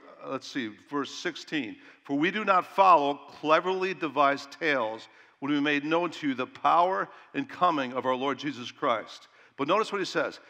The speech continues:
"But we were eyewitnesses of his majesty. For when he received honor and glory from God the Father, such an utter-,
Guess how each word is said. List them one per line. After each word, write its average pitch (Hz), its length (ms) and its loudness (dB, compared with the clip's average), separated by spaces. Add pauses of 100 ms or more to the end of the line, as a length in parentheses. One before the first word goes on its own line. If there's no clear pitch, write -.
(160)
"But 156 120 0
we 170 180 0
were 160 220 4 (120)
eyewitnesses 175 1000 4
of 139 100 -2
his 127 160 -10
majesty. 135 640 -2 (340)
For 147 140 -2
when 156 140 4
he 175 120 2
received 190 540 -2
honor 185 400 4
and 156 180 -4
glory 147 360 0
from 131 160 -12
God 143 240 4
the 135 60 -8
Father, 117 520 0 (540)
such 180 340 0
an 175 140 -8
utter-, 185 240 4